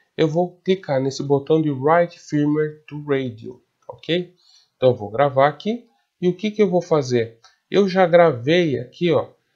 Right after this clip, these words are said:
Eu já, como eu já tinha baixado, eu vou clicar aqui em Load e eu vou pegar onde eu gravei a minha versão, eu fiz o download da última versão do firmware, né,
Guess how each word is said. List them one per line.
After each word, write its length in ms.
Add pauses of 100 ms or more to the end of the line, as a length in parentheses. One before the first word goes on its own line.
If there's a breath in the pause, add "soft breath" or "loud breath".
(180)
Eu 160
já, 180 (280)
como 200
eu 60
já 120
tinha 300
baixado, 640 (340)
eu 80
vou 160
clicar 340
aqui 200
em 180
Load 480 (320 soft breath)
e 40
eu 100
vou 180
pegar 440
onde 360
eu 120
gravei 680 (180)
a 140
minha 300
versão, 680 (480)
eu 80
fiz 200
o 80
download 520
da 140
última 380
versão 320
do 80
firmware, 440
né, 320